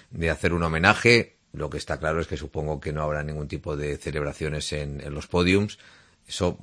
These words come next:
por lo menos, yo no lo haría. El celebrar o no el Gran Premio,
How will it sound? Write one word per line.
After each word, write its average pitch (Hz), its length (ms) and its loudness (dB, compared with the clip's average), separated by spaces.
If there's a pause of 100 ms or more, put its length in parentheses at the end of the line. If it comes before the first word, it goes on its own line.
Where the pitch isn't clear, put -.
por 90 160 2
lo 87 100 6
menos, 95 280 6
yo 92 180 6
no 92 140 8
lo 82 100 6
haría. 78 380 4 (580)
El 80 540 -6 (880)
celebrar 90 500 6
o 104 80 10
no 104 180 8
el 95 80 6
Gran 90 260 4
Premio, 101 520 6